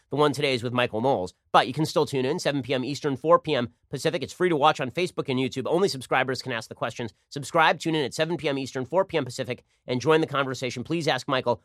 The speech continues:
why he's still employed. I think every question should probably be that.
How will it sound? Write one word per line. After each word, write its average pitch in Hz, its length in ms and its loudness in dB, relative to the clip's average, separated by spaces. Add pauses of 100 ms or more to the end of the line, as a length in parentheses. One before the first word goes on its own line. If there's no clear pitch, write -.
(140)
why 143 180 4
he's 127 180 -2
still 131 260 -2
employed. 139 440 -4 (340)
I 113 40 -8
think 127 160 0
every 127 160 0
question 127 320 -6
should - 180 -14
probably 127 400 -2
be 120 120 -4
that. 113 240 -2